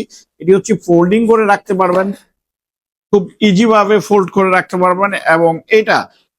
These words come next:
এক জায়গা থেকে আরেক জায়গা স্থানান্তর করার যে, আহ, ইটা, আহ, সিস্টেমটা, এটা খুবই সহজ এবং ইজি একটি ব্যাপার। আমি আপনাদেরকে প্রোডাক্টটা আবার খুলে দেখাচ্ছি।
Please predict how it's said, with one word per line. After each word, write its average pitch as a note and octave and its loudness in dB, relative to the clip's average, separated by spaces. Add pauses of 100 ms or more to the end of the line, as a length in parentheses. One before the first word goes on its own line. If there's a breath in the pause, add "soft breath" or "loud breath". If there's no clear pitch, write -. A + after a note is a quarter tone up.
এক G#3 0
জায়গা A3 0
থেকে A3 0
আরেক G#3 0
জায়গা F#3+ 0
স্থানান্তর G#3+ -2
করার G#3+ 0
যে, G3+ 2 (300)
আহ, B2+ -2 (320)
ইটা, G3+ 2 (440)
আহ, C3+ 0
সিস্টেমটা, G#3+ -2
এটা F3 0
খুবই A3 -2
সহজ G3+ 0
এবং G3 -6
ইজি F#3+ 0
একটি G3+ -4
ব্যাপার। F#3 0 (440)
আমি E3+ -2
আপনাদেরকে G3 0
প্রোডাক্টটা F#3+ -2
আবার G3 0
খুলে G#3 0
দেখাচ্ছি। G3+ -4